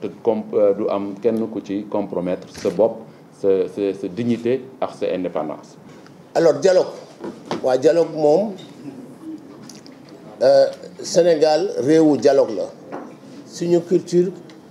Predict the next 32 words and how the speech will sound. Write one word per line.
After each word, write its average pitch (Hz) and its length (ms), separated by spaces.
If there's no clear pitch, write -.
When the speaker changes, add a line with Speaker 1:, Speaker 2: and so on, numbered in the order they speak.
Speaker 2:
culture 175 460
dialogue 135 420
la, - 120
ah, 113 280
ñu 143 260
culture 143 460
dialogue 120 380
la, - 920
euh, 113 120
lépp, 190 380
lépp, 214 360
euh, 127 560
ci 143 140
dialogue 147 320
la 135 80
mën 123 180
a 120 60
xewee, 80 340
lépp 175 280
ci - 160
dialogue 131 400
mën 123 180
a, 123 40
la 123 160
mën 120 180
a 113 60
soqeekoo. - 600
En 117 60
tout 120 80
cas, 135 200
jàmm 156 320
de 123 200